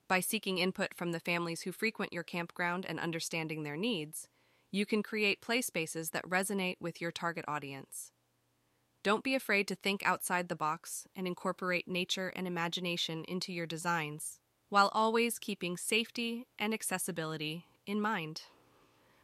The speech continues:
With the right balance of creativity, hard work, and collaboration, you too can create a memorable and engaging playground that will draw families together and become a cherished part of their camping experience.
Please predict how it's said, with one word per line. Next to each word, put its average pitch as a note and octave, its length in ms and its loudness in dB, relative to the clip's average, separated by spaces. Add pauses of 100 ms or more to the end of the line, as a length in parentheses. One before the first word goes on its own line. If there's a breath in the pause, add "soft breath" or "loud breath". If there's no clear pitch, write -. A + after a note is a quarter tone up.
With A3+ 140 2
the B3 80 8
right B3 340 8
balance C4+ 380 6
of G3+ 100 -6
creativity, A#3 800 0 (200)
hard G#3+ 300 8
work, G3 300 4
and E3+ 100 -6
collaboration, E3 880 -2 (520 loud breath)
you C4+ 240 6
too B3+ 420 2
can A3 180 -2
create F3 480 2
a F3 120 0
memorable F#3+ 680 2
and E3+ 140 -2
engaging F3 500 0
playground E3+ 580 -4
that - 140 -6
will F3 120 -8
draw E3+ 260 -2
families E3 480 -6
together E3+ 420 -6
and - 160 -6
become F3 280 -8
a - 20 -8
cherished E3 460 -6
part E3 200 -4
of D#3+ 120 -12
their D#3+ 100 -6
camping E3 440 -6
experience. - 840 -10